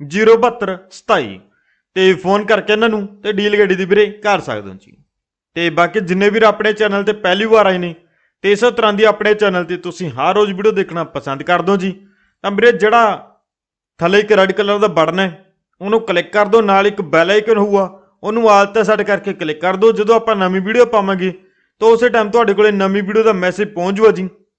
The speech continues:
ਤੇ ਉਸੇ ਟਾਈਮ ਤੁਸੀਂ ਆਪਣੀ ਨਵੀਂ ਵੀਡੀਓ ਦੇਖ ਸਕੋਗੇ। ਵੀਡੀਓ ਵਧੀਆ ਲੱਗੀ ਹੋਵੇ ਲਾਈਕ ਕਰਿਓ, ਸ਼ੇਅਰ ਕਰੋ, ਸਪੋਰਟ ਕਰਿਆ ਕਰੋ ਵੀਰੇ, ਤੁਹਾਡੇ ਕਰਕੇ ਜੀ ਆਪਣਾ ਚੈਨਲ ਹੈ ਜੀ। ਤੇ ਅੱਗੇ ਆਪਾਂ ਕਰਾਂਗੇ ਵੀਰੇ ਕੋਠੀ ਦੀ ਗੱਲ। ਕੋਠੀ ਹੈ ਜੀ ਆਪਣੇ ਕੋਲੇ ਬਹੁਤ ਸੋਹਣੀ, ਤੇ ਤੁਸੀਂ ਦੇਖ ਹੀ ਰਹੇ ਹੋ ਜੀ,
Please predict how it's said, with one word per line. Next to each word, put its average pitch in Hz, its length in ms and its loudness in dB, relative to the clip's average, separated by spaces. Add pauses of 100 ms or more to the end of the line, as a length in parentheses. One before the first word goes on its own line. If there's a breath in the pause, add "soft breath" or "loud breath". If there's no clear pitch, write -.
(140)
ਤੇ 202 40 -4
ਉਸੇ 220 240 2
ਟਾਈਮ 214 180 0
ਤੁਸੀਂ 196 260 -2
ਆਪਣੀ 196 220 -2
ਨਵੀਂ 175 280 -2
ਵੀਡੀਓ 190 280 -2 (300)
ਦੇਖ 190 300 4
ਸਕੋਗੇ। 101 440 -14 (500)
ਵੀਡੀਓ 175 200 2
ਵਧੀਆ 190 260 0
ਲੱਗੀ 214 200 0
ਹੋਵੇ 208 100 4
ਲਾਈਕ 180 260 0
ਕਰਿਓ, 220 200 4
ਸ਼ੇਅਰ 208 260 -2
ਕਰੋ, 214 220 0
ਸਪੋਰਟ 202 380 -4
ਕਰਿਆ 156 140 -2
ਕਰੋ 175 180 -6
ਵੀਰੇ, 208 160 0
ਤੁਹਾਡੇ 202 360 2
ਕਰਕੇ 180 260 -4
ਜੀ 175 120 -6
ਆਪਣਾ 170 320 -4 (220)
ਚੈਨਲ 160 280 -4
ਹੈ 101 60 -14
ਜੀ। - 200 -20 (600)
ਤੇ 170 160 0
ਅੱਗੇ 170 200 2
ਆਪਾਂ 208 240 2
ਕਰਾਂਗੇ 214 280 -2
ਵੀਰੇ 226 240 4
ਕੋਠੀ 170 360 -6
ਦੀ 220 140 -4
ਗੱਲ। 196 260 0 (560)
ਕੋਠੀ 190 300 -2
ਹੈ 226 40 6
ਜੀ 226 100 0
ਆਪਣੇ 226 240 0
ਕੋਲੇ 208 260 0 (640)
ਬਹੁਤ 185 340 4
ਸੋਹਣੀ, 202 300 -2 (800)
ਤੇ 175 160 0
ਤੁਸੀਂ 196 280 -4
ਦੇਖ 180 260 0
ਹੀ 214 60 2
ਰਹੇ 220 80 4
ਹੋ 214 80 4
ਜੀ, 185 200 -6